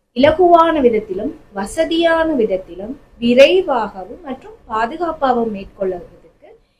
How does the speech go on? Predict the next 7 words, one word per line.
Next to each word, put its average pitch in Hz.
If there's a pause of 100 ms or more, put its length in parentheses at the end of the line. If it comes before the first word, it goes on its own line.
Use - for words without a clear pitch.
(140)
எங்கள் 254
நிதியியல் 285
கட்டமைப்பு, 254 (100)
இலங்கை 254
நிதியியல் 254
கட்டமைப்பு 233
பல்வேறு 247